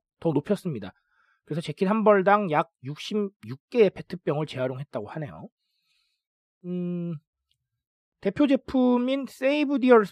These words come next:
플리스 자켓이 있습니다. 리사이클링 지퍼 테이프까지 적용을 했습니다. 뭐, 세심하게 여러 가지 신경을 썼다는 걸 알 수가 있죠.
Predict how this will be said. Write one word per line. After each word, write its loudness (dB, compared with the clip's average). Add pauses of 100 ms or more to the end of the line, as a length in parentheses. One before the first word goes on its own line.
플리스 -4
자켓이 -4
있습니다. -14 (540)
리사이클링 0
지퍼 -2
테이프까지 -4
적용을 -10
했습니다. -16 (160)
뭐, -10
세심하게 0
여러 -2
가지 -8 (200)
신경을 0
썼다는 -4
걸 -4
알 -6
수가 -14
있죠. -18